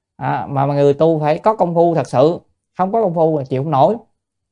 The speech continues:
Nổi tiếng à, người này gọi điện, người kia xin số, người này liên lạc, người này tìm đủ vấn đề. Quý vị giải quyết một lúc bao nhiêu người như vậy mà tâm quý vị không bị phiền não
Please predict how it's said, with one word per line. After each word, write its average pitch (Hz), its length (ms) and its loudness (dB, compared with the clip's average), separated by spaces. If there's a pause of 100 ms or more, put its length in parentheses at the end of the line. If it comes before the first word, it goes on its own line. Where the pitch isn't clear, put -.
(340)
Nổi 143 300 2
tiếng 202 220 2
à, 131 120 -4
người 123 240 -4
này 107 360 -6 (380)
gọi 127 200 4
điện, 143 380 0
người 120 160 -2
kia 139 160 -2
xin 156 240 -6
số, 190 400 2
người 135 120 -4
này 117 180 -2
liên 139 260 -6
lạc, 120 280 -8
người 120 200 -6
này 120 120 -8
tìm 113 440 -6
đủ 147 200 -2
vấn 262 160 -6
đề. 120 260 -4 (420)
Quý 214 140 0
vị 143 240 2
giải 139 220 2
quyết 226 200 2
một 131 160 -4
lúc 226 240 -2
bao 214 420 0
nhiêu 196 160 -2
người 135 260 0
như 156 100 -4
vậy 135 280 -2
mà 135 80 -6
tâm 196 400 2
quý 214 100 4
vị 135 160 0
không 233 400 0
bị 143 120 4
phiền 135 200 -4
não 131 440 -2